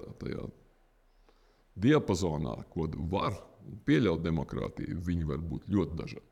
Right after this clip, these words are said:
Tāpēc, nu, lielākais izaicinājums ir, kas būs divtūkstoš divdesmit piektajā gadā. Bet, ā, vēlreiz atkārtošu,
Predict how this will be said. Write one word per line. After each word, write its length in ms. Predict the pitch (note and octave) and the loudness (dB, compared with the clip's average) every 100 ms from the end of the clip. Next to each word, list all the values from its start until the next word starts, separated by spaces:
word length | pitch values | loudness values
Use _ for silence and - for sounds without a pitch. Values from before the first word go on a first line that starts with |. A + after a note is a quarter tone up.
| _ - _ - | _ -20 _ -4
Tāpēc, 360 | G2 F#2 - G#2 | 0 2 0 0
nu, 160 | G2 F#2 F#2 | 2 0 0
lielākais 460 | - G#2+ G2 F2+ F#2+ | 0 2 2 2 2
izaicinājums 640 | F2+ D#2+ F2 D#2 D#2+ - | 0 0 0 0 -2 -4
ir, 240 | F2 E2 D2+ | -2 -2 -2
kas 240 | - D2 - | -4 -6 -4
būs 240 | C#2 C#2 | -6 -6
divtūkstoš 560 | - F2+ E2 C#2+ - C#2+ | -4 -6 -4 -6 -4 -4
divdesmit 400 | E2 D2 - D2+ | -2 -4 -6 -4
piektajā 380 | D#2 - D2 D#2+ | -4 -4 -4 -2
gadā. 240 | E2+ - - - _ _ _ _ _ - | -2 -4 -12 -20 _ _ _ _ _ 0
Bet, 380 | A#2 B2 - | 2 2 4
ā, 160 | A#2 G#2 - - - - _ - _ _ _ | 4 4 -2 -18 -20 -20 _ -20 _ _ _
vēlreiz 360 | - F#2 F2+ F2+ | -8 0 2 2
atkārtošu, 600 | E2 E2+ D#2+ D#2 - | 2 -2 -2 -4 -6